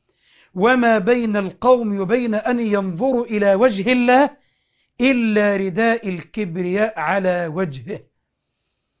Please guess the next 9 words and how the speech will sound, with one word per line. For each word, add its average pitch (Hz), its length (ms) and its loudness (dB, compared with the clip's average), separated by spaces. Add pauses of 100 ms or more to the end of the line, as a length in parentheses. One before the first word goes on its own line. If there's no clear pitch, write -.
(720)
يا 202 180 4
رب، 180 320 0 (640)
قد 190 200 -2
طال 196 480 -2
شوقي 180 540 -6
إليك، 180 760 -12 (300)
فعجل 156 760 -6 (100)
قدومي 156 600 -10
عليك. 127 420 -18